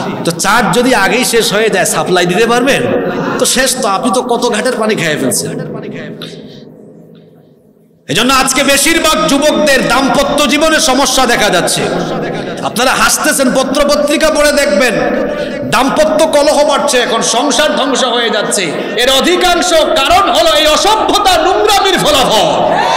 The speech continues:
আর মোবাইল এসে সব সর্বনাশ করে ফেলল। এই যে আমাদের চাচারা যারা আছেন, ওনাদের জামানায় mobile ছিল না। কোনো বাড়ির মেয়ে পছন্দ হইল,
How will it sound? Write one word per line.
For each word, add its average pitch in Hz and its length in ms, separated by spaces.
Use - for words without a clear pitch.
আর 170 120
মোবাইল 202 400
এসে 220 180
সব 226 180
সর্বনাশ 190 560
করে 165 180
ফেলল। 127 520
এই 170 80
যে 202 60
আমাদের 226 420
চাচারা 233 360
যারা 226 180
আছেন, 202 240
ওনাদের 196 360
জামানায় 190 440
mobile 170 340
ছিল 180 180
না। 165 140
কোনো 214 340
বাড়ির 233 240
মেয়ে 196 360
পছন্দ 226 380
হইল, 190 380